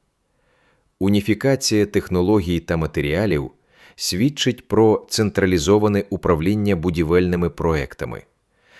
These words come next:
Така організація праці вимагала розвиненої адміністративної системи та наукових знань. Древня цивілізація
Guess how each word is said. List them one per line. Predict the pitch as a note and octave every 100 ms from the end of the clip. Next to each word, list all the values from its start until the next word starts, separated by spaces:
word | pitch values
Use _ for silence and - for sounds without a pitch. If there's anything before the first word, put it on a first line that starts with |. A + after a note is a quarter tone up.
| - _
Така | - D2+ F#2+ F2+ -
організація | F#2+ D#2 E2 D#2+ C#2+ D#2 C#2+ - C#2+
праці | - - G2 - - A#1+ - _ _ -
вимагала | C#2 F2 E2+ G2 C#3+ C3+
розвиненої | B2+ F2 F#2+ A#2+ A2+ A2 G#2 -
адміністративної | E2+ F2 F#2 F2 - E2 - E2 D2+ D2
системи | - C#2+ - A2 B2+ B2 G2+ -
та | - G2+ G#2 -
наукових | G2 G2+ F#2 D2+ - F#2 F#2+ F#2 - -
знань. | D2+ D2 C#2+ B1 - _ _ _ _ _ _ _ _ -
Древня | D#2 F2+ F2+ D#2+
цивілізація | D2 D#2+ D2 C2+ D#2 G#2 - - C2+